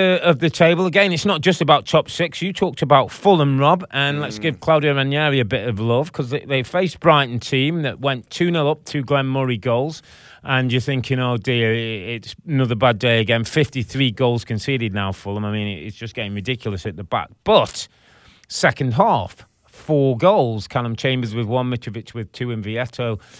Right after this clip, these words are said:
Speaker 1: uh, with a late header. I mean, <laughs> you, you shouldn't have to score four goals to win a game, and, and Fulham still have defensive issues. But a little bit of hope, a little bit of, of belief, a little bit of, of, of comfort for Ranieri that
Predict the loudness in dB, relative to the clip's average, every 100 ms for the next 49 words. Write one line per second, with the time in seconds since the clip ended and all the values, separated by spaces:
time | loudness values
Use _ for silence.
0 | -16 -6 -2 -2 -2 -4 -2 -2 0 -2
1 | -2 0 0 -2 -6 -10 -18 -4 0 2
2 | 0 -4 -20 -20 -20 _ -8 -6 -8 -14
3 | _ _ -6 0 2 2 0 0 0 0
4 | 0 0 4 2 2 -2 0 0 2 2
5 | 0 -4 -4 -6 -4 -2 -2 -6 -2 0
6 | 0 -4 -4 -4 -4 -6 -4 -4 -4 -8
7 | -10 -8 -4 -4 -4 -2 2 2 2 2
8 | 4 2 0 -2 -2 -2 -2 -4 -2 -6
9 | -6 -6 -4 -4 -4 -6 -4 0 0 0
10 | -2 -4 -4 -4 -4 -8 -10 -2 -2 -2
11 | -2 -4 -4 -6 -4 -2 0 2 2 0
12 | 0 -4